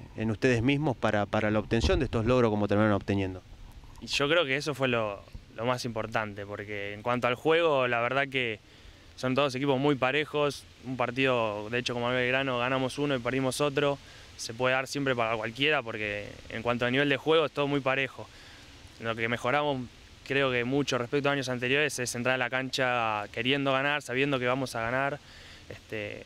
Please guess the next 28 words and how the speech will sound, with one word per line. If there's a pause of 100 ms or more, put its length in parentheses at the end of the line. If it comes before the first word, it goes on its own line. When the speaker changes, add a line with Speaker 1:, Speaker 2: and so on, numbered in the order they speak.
(140)
Speaker 2:
de
hecho,
hemos
dado
vuelta
a
partidos
muy
importantes
que
empezamos
perdiendo
y (680)
en
otros
momentos
la
cabeza
nos
juega
en
contra,
y
este
año
como
que
el,